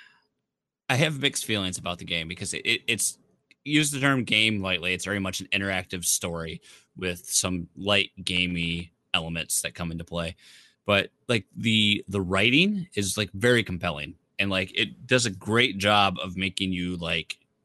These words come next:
care about these characters and, like, their interactions. And, like, for the most part,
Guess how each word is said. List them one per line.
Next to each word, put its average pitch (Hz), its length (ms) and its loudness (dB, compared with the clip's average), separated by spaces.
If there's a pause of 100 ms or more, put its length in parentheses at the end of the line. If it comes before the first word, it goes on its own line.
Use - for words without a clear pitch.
care 107 240 2
about 98 300 2
these 92 160 0
characters 101 600 2
and, 95 200 0
like, 87 260 -2
their 92 140 -2
interactions. 95 680 0
And, 87 120 -2
like, 85 180 -4 (500)
for 110 100 2
the 113 40 6
most 165 260 6
part, 110 200 6